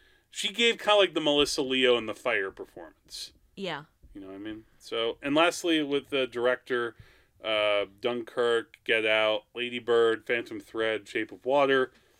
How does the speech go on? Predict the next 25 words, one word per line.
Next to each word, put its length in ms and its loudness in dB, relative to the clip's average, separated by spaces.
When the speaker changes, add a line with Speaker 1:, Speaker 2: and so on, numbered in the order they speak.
Speaker 1:
Really 500 6
a 60 4
fantastic 720 0
list 340 0
of 300 -4
nominees 760 -6
as 120 -10
far 260 -2
as 140 -6
diversity 560 -8
goes. 480 0
I 120 -6
think, 220 -6
like, 280 2
everybody 500 0
should 220 -12
be 120 -6
happy 300 -2
from 200 -6
this 160 -10
list, 260 -2
and 140 -10
if 100 -14
you're 100 -10
not, 360 0